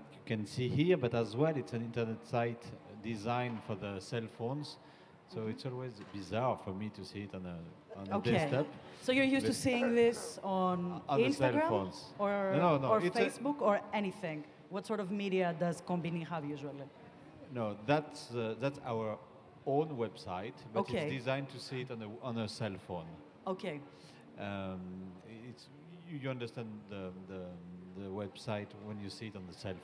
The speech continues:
Speaker 1: phone. So you,
Speaker 2: Okay.
Speaker 1: you can use it as well on the desktop, but it, it's bizarre for me to see it like that.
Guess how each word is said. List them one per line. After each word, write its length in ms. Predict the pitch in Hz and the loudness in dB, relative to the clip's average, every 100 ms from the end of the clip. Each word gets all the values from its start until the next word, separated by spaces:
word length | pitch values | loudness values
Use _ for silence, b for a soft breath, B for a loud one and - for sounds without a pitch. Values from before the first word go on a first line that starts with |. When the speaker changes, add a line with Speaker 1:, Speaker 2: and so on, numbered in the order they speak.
| - | -8
Speaker 1:
phone. 160 | 80 76 | -8 2
So 100 | 190 | 2
you, 60 | |
Speaker 2:
Okay. 240 | 190 180 135 | 4 0 0
Speaker 1:
you 60 | |
can 180 | 135 104 | -2 -4
use 140 | 107 104 | -4 -6
it 100 | 98 | -6
as 160 | 92 | -6
well 200 | 95 107 | -4 -4
on 80 | 95 | -4
the 60 | 92 | -8
desktop, 420 | 101 98 - 113 - | -8 -8 -4 -4 -4
but 100 | 101 - - B B B - | -10 -12 -20 B B B -14
it, 100 | 101 - | -14 -10
it's 180 | 127 98 | -12 -8
bizarre 280 | 107 104 113 | -6 -2 -2
for 160 | - | -2
me 200 | 98 92 87 | -6 -6 -8
to 80 | 90 | -10
see 140 | - | -8
it 260 | 85 - - | -8 -8 -14
like 160 | 82 | -10
that. 100 | 160 | -10